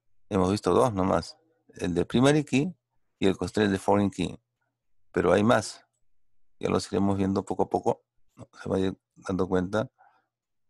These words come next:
de cómo se usan, ¿no? Ya, bien.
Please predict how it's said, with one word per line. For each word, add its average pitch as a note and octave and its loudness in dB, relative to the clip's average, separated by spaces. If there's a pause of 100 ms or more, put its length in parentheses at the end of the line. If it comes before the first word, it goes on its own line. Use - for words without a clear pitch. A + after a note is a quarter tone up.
(320)
de F#2+ -2
cómo F#2+ 0
se F#2 -4
usan, E2+ -4
¿no? - -4 (680)
Ya, F2+ -4
bien. E2 -8